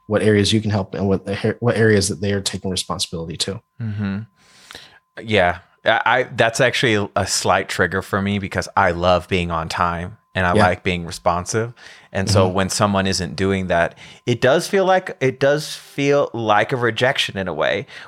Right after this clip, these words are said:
Speaker 2: or
Speaker 1: Yeah.
Speaker 2: that they don't value me.
Speaker 1: Mm-hmm.
Speaker 2: Um, how does someone differentiate between the fact, uh, between this person is rejecting me, this person doesn't value me, and this is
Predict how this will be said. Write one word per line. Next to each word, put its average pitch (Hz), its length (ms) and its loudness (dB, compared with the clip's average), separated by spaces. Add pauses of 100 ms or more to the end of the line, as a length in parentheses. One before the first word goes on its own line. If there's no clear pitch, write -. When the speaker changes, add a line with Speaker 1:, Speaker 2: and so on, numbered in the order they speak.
(100)
Speaker 2:
or 110 140 4
Speaker 1:
Yeah. 113 40 4
Speaker 2:
that 113 220 2
they 107 120 2
don't 101 380 0
value 98 720 2
me. 67 440 -10 (300)
Speaker 1:
Mm-hmm. 104 180 0
Speaker 2:
Um, 87 480 2 (360)
how - 340 0
does 135 120 2
someone 120 320 0
differentiate 101 720 0
between 95 340 -4
the 87 40 -6
fact, 92 400 0
uh, 110 60 0
between 98 640 -2 (360)
this 110 200 2
person 113 420 2
is 98 140 -2
rejecting 98 400 0
me, 95 100 0
this 92 180 -2
person 98 280 0
doesn't 92 240 0
value 98 340 2
me, 92 220 -4
and 90 300 -4
this 95 420 -4 (140)
is 92 500 0